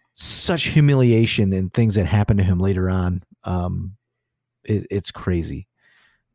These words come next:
Uh, I, I urge you to wa-, I'm urging you to watch that, because every time you watch this show, it, it le-, there's things that you can lead to the other one that, like, the writing and the, and the kind of the Star Wars, um,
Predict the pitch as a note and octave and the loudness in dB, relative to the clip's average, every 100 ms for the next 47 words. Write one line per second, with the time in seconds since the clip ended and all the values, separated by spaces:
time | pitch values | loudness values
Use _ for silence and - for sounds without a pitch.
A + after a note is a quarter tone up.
0 | - - - D3+ - - A#2+ A#2 B2+ A#2+ | -16 -12 -10 -8 -6 -4 -2 2 2 2
1 | G2+ G2 F#2+ F#2 G#2 A#2+ - C#3+ D#3+ C#3+ | 0 0 -2 -2 -2 -4 0 0 2 2
2 | A#2+ A2 A2 A2 A#2 G2+ G2+ F#2 - _ | 2 2 0 0 0 0 -2 -4 -10 _
3 | - - - D3 E3+ F3 D3+ C3+ B2+ - | -20 -14 -2 0 2 2 4 2 0 0
4 | C3+ - B2+ A2 G#2+ A#2 A2+ G#2+ A#2+ B2+ | 0 2 2 2 0 -2 0 -2 -2 0
5 | A2 - C#3+ C#3 A#2 A2 A2 G2+ G2+ G#2+ | -2 -2 0 2 2 0 0 0 0 0
6 | G2+ F#2+ G#2 G#2 G2 F#2 F#2 F2+ - F2+ | -2 -2 0 -2 -2 -4 -6 -8 -10 -10
7 | F2 F2+ F#2 F2 E2 G#2+ A2 G2 G2+ F#2+ | -6 -6 -6 -8 -8 -4 -2 -2 -2 -4
8 | _ _ _ - A#2+ G#2+ G2 - C3 A#2 | _ _ _ 0 2 2 0 0 0 2
9 | A2+ G#2 G2 F#2 - - - G2 F2+ F#2 | 2 2 0 -2 -6 -8 -4 -2 -2 -4
10 | F2+ F2+ | -6 -8